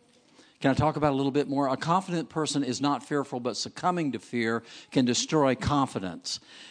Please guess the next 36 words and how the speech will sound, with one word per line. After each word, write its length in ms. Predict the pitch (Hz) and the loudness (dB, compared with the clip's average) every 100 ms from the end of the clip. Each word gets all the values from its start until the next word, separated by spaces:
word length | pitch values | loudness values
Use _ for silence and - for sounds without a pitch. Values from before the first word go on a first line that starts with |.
| - | -2
Uh, 160 | 131 135 | 2 2
actually, 260 | 170 - 151 | 2 2 4
we 120 | 165 | 6
had 120 | 151 | 4
an 100 | 139 | 2
illustration 580 | 135 123 - 139 135 110 | 0 -2 0 0 0 -4
for 140 | 101 | -2
that. 220 | 98 98 90 | 0 2 0
The 80 | |
only 100 | 104 | -4
problem 340 | 101 113 101 92 | -2 -2 0 -2
is 100 | 85 | -4
that 60 | |
we're 80 | 92 | 0
almost 300 | 107 101 92 | 0 0 -2
out 120 | 98 87 | -4 -4
of 80 | |
time 320 | - 104 101 95 | -2 -2 -2 -4
here. 340 | 95 85 92 - - - | -6 -6 -8 -12 -20 -8
And 60 | - | -6
I'm 60 | - | -2
trying 240 | 165 165 | 0 2
to 20 | 131 | 2
remind 360 | 120 127 123 | 2 2 0
myself 540 | 113 104 - 131 113 117 | 0 -2 -2 -2 -2 -2
of 100 | 101 | -4
the 120 | 98 | -2
illustration 580 | 107 - 120 110 - 90 | -2 -2 0 0 0 -4
that 100 | 76 | -2
we 120 | 92 | -4
had. 340 | 92 90 90 | -6 -8 -8
Can 160 | - 113 | -8 -4
you 100 | 131 | -4
think 260 | - 139 131 | -4 -4 -4
of 120 | 117 | -4
it? 140 | 120 | -6